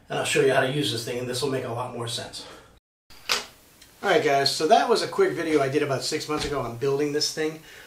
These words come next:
Uh, I've made a few changes to it. As we come up and use them, I'll show you.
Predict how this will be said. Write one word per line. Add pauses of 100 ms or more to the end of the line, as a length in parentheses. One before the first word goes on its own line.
(160)
Uh,
I've
made
a
few
changes
to
it.
As
we
come
up
and
use
them,
I'll
show
you.